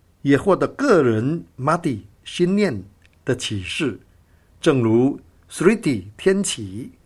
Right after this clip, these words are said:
促使智能产生基本辨识力一般。因此，讲原则的阿比曼尤终于壮烈地牺牲了。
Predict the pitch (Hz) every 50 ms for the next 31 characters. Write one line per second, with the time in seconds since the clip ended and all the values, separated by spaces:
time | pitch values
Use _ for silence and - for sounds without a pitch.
0 | _ _ _ _ _ _ _ _ _ _ _ _ - - - 254 - - - -
1 | - 101 98 113 117 - - - 240 196 139 110 107 107 113 139 170 - - -
2 | _ _ _ _ _ _ _ _ - - 131 110 107 101 101 - 190 202 202 208
3 | - - - - 196 214 185 147 117 110 165 175 160 - - - 139 123 127 120
4 | 110 - - _ _ _ _ - 143 117 104 131 113 110 113 127 127 - _ _
5 | _ _ _ _ _ _ _ _ _ _ _ _ _ _ _ _ _ _ _ _
6 | _ _ _ _ - 233 262 277 254 - - 120 107 104 120 139 - - - _
7 | _ _ _ _ _ _ _ _ _ _ _ _ _ _ _ _ _ _ _ _
8 | _ _ _ - - 151 143 135 127 123 135 147 196 247 262 220 - 127 127 127
9 | 120 117 113 - - - - 131 110 113 110 110 120 117 110 104 104 104 107 117
10 | 123 - - - _ _ _ - 160 143 147 147 139 110 104 113 123 131 151 156
11 | - - 180 160 139 123 123 123 107 107 107 107 104 - - - - 139 127 -
12 | - 135 135 143 135 -